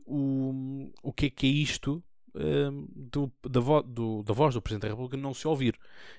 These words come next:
E depois há aqui um paralelismo que é, Marcelo Rebelo de Sousa abriu a boca quando foi na altura os incêndios e a ministra, eh, Constança Urbano de Sousa caiu como ministra da Administração Interna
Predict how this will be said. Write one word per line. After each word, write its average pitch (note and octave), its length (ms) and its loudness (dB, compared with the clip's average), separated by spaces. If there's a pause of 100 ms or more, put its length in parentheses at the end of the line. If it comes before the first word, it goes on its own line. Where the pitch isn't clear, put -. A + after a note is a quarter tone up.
E A2 60 -6
depois G2+ 240 -2
há G#2+ 40 0
aqui - 140 -4
um B2+ 100 -2
paralelismo F3 640 2
que - 160 -2
é, A2 180 -2 (220)
Marcelo G#2 300 -4
Rebelo A2 120 2
de - 60 -6
Sousa A2+ 200 4
abriu G#2 180 4
a G#2+ 40 2
boca A2 240 6
quando F#2+ 160 -6
foi A2+ 140 -2
na G2+ 80 -2
altura F#2+ 320 -4 (360)
os A#2 140 4
incêndios A2 380 4 (340)
e A#3 120 6
a G3 40 10
ministra, E3+ 460 2 (320)
eh, A#2 320 2
Constança D3 400 6
Urbano C3+ 280 4
de - 60 -6
Sousa G#2+ 400 4 (400)
caiu D#3 420 10 (160)
como G#2 180 0
ministra G#2 300 0
da G2 80 2
Administração G2+ 400 2
Interna D4 340 6